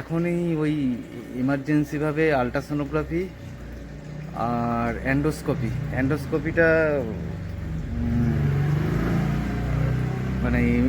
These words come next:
এমার্জেন্সিভাবে করতে বললো, endoscopy আর হচ্ছে আল্ট্রাসোনোগ্রাফিটা করে রিপোর্ট WhatsApp-এ পাঠাতে বললো ডাক্তারবাবুকে। এখনই আমি লায়ন্স ক্লাবে যাচ্ছি, যদি endoscopy হয়ে যায়। সকাল থেকে খালি তো চা বিস্কুট খেয়েছি, যদি হয়ে যায়, ঠিক আছে?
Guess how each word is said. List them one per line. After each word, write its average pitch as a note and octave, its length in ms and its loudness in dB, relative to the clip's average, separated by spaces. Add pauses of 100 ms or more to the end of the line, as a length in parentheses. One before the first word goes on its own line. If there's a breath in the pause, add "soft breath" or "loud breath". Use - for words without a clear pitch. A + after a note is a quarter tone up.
(140)
এমার্জেন্সিভাবে D#3+ 640 4 (100)
করতে D3 280 -2
বললো, A2 220 0 (140)
endoscopy C#3 540 0 (140)
আর C3 140 4
হচ্ছে B2+ 240 -4 (1120)
আল্ট্রাসোনোগ্রাফিটা B2+ 720 0
করে C#3 120 2 (100)
রিপোর্ট D3 260 -2 (120)
WhatsApp-এ C#3 400 0
পাঠাতে B2 300 0
বললো A#2 200 -2
ডাক্তারবাবুকে। G#2+ 460 -8
এখনই C#3+ 240 -6
আমি E3 140 -2
লায়ন্স C#3 240 4
ক্লাবে D#3 260 0
যাচ্ছি, C3+ 260 0
যদি C#3+ 160 0
endoscopy C#3+ 460 0
হয়ে C3+ 120 2
যায়। B2+ 140 -2
সকাল C3+ 200 0
থেকে D#3 140 0
খালি D#3+ 180 -2
তো D#3 120 -4
চা C#3+ 140 4
বিস্কুট C#3+ 320 -6
খেয়েছি, E3+ 260 0 (880 loud breath)
যদি D3+ 140 2 (120)
হয়ে C#3 260 6
যায়, D3+ 120 0 (720 loud breath)
ঠিক C#3 200 -6
আছে? C3+ 160 -6